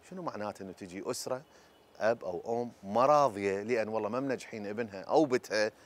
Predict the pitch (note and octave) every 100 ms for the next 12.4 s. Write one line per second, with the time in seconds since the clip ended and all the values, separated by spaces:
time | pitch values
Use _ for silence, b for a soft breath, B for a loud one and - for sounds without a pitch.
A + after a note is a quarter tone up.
0 | b b - A#2+ F#2 B2+ B2+ A#2 G2 F2+
1 | A2+ A2+ A2+ F#2 F2+ F#2+ G2+ F#2 F2+ -
2 | B B - G2+ D#3+ F3 C#3 - D3 E3
3 | C3 F#2+ F#2 A2 C#3+ B2 G#2+ F2 E2+ F#2+
4 | F2 - - - G#2+ - - F2+ A2+ F3
5 | B B B G2+ F#2 A2 F#2+ F2+ A2+ -
6 | F#2+ A#2 - - F#2 A#2+ B2+ C3 A2 F2
7 | E2+ F2+ F#2+ D#2+ C3 B2 C3 G#2 E2+ F2+
8 | A#2 B2 A#2 A2+ A2+ - B B B B
9 | B G#2 - B2 A#2 A2 A#2 - A#2 A#2
10 | A#2 B2+ C3+ F#3+ A#3+ b b b b b
11 | b - A2+ A#2+ A#2 - C3+ G#2 D#3+ -
12 | G2 B2+ B2